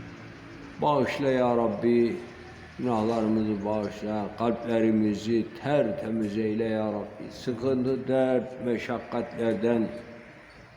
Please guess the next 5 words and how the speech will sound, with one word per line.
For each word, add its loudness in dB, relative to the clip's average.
bizleri 2
halas -2
eyle. 2
Her 4
işimizde 2